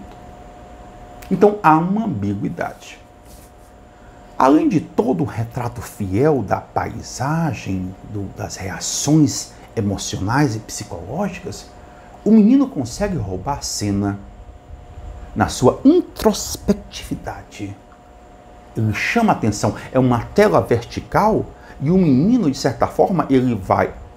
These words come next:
criando uma composição onde logo após vem a moça. Nós temos um corte na diagonal, então tudo parte por ele, tudo volta por ele. Ele, de certa maneira, é o ponto principal aqui.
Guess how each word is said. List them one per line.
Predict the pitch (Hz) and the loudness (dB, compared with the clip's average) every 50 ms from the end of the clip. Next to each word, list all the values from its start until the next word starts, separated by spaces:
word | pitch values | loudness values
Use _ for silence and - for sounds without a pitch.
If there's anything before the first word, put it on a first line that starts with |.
| - - | -20 -6
criando | - 143 131 117 110 170 240 277 277 214 | -2 0 0 2 2 4 6 6 4 4
uma | 156 135 | 2 0
composição | - - 131 110 110 - 110 - 95 98 - - - - 202 220 202 - - - - - | 0 0 -2 -2 0 0 -2 -2 -2 -4 -8 -6 -4 -2 -2 -2 -2 -4 -10 -18 -12 -6
onde | - 127 107 110 | -6 -4 -2 -2
logo | 110 190 220 - 233 - | 0 2 2 2 2 2
após | 139 - - - 151 151 160 151 | 0 -2 4 6 8 8 8 6
vem | 120 - 180 | 2 -4 -6
a | 208 | -6
moça. | 190 135 110 117 120 - - - 110 113 - - - - - - | -6 -4 -4 -6 -6 -6 -6 -6 -6 -6 -6 -14 -20 -20 -18 -14
Nós | - 104 | -14 -6
temos | - 131 120 104 98 | -4 -2 -2 -2 -2
um | 107 | -4
corte | 95 - - - 160 165 180 175 - - 202 | -6 -6 -4 0 2 2 2 0 -4 -8 -6
na | 185 185 | -4 -4
diagonal, | 175 165 170 165 170 208 180 135 120 120 120 117 - - - - - | -2 -2 -2 -2 -2 -2 -2 0 2 2 2 2 0 -8 -16 -12 -8
então | 131 131 131 127 120 117 - - - | -8 -4 -2 -2 -2 -2 -6 -10 -6
tudo | - 220 233 196 190 | -4 -2 0 0 -2
parte | - - - - 226 - - - - - | -4 -2 0 0 0 0 -2 -8 -12 -12
por | - - 262 226 | -6 -4 2 4
ele, | 175 156 156 156 170 | 4 4 4 2 0
tudo | 165 - 160 160 165 | -2 -4 -4 -2 -2
volta | 170 139 123 120 113 113 - - | -2 2 4 4 4 4 2 -4
por | 113 - 123 131 | -6 -6 -4 -2
ele. | 135 113 110 107 110 107 107 - - - - - - - - - - - - | 0 0 2 0 0 -2 -4 -8 -16 -20 -20 -20 -20 -20 -20 -20 -20 -4 0
Ele, | 131 123 123 127 139 | 2 4 4 4 2
de | 143 135 | 0 -2
certa | - - 151 131 - 175 | 0 0 0 2 2 0
maneira, | 175 190 190 160 151 175 185 - 220 - - - - - - - - | 0 2 2 4 4 4 4 0 -2 -4 -10 -18 -20 -20 -20 -4 2
é | 175 202 220 | 4 8 8
o | 208 160 135 | 8 6 6
ponto | - - - 117 120 117 117 117 | 2 -6 -6 -6 -4 -4 -4 -8
principal | 117 - 170 170 - 233 220 - - 90 95 | -8 -6 -8 -6 -6 -10 -8 -6 -6 -6 -4
aqui. | 123 - - - - | -8 -8 -12 -16 -18